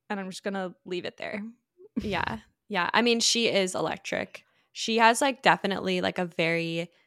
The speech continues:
Speaker 1: She looks so different in this movie, too. Like,
Speaker 2: buzzing
Speaker 1: so different.
Speaker 2: presence, like, when she's on camera, I
Speaker 1: You
Speaker 2: think.
Speaker 1: will love her character, Courtney.
Speaker 2: Oh, good. I
Speaker 1: You're
Speaker 2: think I
Speaker 1: gonna
Speaker 2: know.
Speaker 1: love her.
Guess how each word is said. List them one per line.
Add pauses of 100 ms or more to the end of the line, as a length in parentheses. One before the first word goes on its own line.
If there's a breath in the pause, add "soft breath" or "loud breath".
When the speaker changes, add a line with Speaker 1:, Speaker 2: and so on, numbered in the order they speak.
(760)
Speaker 1:
She
looks
so
different
in
this
movie,
too. (120)
Like,
Speaker 2:
buzzing
Speaker 1:
so
different.
Speaker 2:
presence, (280)
like,
when
she's (160)
on (720)
camera,
I
Speaker 1:
You
Speaker 2:
think.
Speaker 1:
will
love
her
character,
Courtney.
Speaker 2:
Oh,
good. (320)
I
Speaker 1:
You're
Speaker 2:
think
I
Speaker 1:
gonna
Speaker 2:
know.
Speaker 1:
love
her.